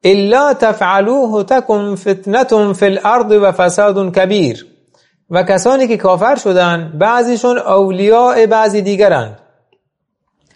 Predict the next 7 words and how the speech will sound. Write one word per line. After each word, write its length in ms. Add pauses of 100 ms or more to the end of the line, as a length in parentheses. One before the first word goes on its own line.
(400)
اگر 500
اون 240
رو 120
انجام 540
ندهید 800 (760)
فتنه‌ای 600
می‌شود، 760